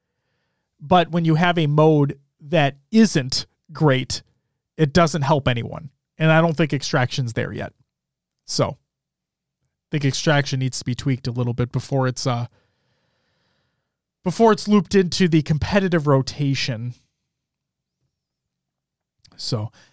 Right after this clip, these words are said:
um, High Tech says, "Or kind of like ticks and control on Call of Duty. If you contest it, it goes to the beginning of that tick, but not beyond it." That could be cool.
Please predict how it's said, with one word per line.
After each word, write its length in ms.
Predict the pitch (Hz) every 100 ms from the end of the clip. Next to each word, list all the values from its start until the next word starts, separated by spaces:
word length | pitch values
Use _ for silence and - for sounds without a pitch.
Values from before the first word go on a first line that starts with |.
| _ -
um, 260 | 170 160
High 160 | 143 247
Tech 300 | 240 180 -
says, 400 | - 185 156 139 -
"Or 120 | 175
kind 200 | 214 226
of 80 | 202
like 180 | 160 -
ticks 300 | 220 - 170
and 80 |
control 360 | 151 143 - 170
on 120 | 135
Call 180 | 151 135
of 100 | 131
Duty. 240 | 185 156
If 100 | 117
you 80 | 139
contest 460 | 147 135 208 202 -
it, 60 |
it 60 | 143
goes 200 | 156 151
to 60 | 151
the 60 |
beginning 320 | 139 156 160
of 60 | 139
that 180 | 127 -
tick, 220 | 170 147
but 120 | 139
not 200 | 139 127
beyond 380 | 131 120 120 107
it." 100 | 104 _ _ _ _ _ _ _ _ _ _ _ _ _ _ _ _ _ _ _ _ _ _ _ _ _ _ _ _ _ _ _ _ _ _ _ _ _ _ _ _ -
That 160 | 120
could 100 | 254
be 80 | 190
cool. 280 | - -